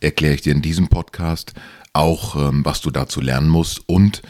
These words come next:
auch, wie du weiteres Wissen dazu bekommen kannst.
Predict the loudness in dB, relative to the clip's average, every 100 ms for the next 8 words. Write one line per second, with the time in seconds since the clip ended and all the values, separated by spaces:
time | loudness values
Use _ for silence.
0 | -20 -20 -20 -4 -2 0 -4 -8 -6 -6
1 | -4 0 0 -2 -4 -4 -2 -2 0 0
2 | 0 -2 -2 -2 -2 -4 -2 -4 -4 -6
3 | -8 -8 -10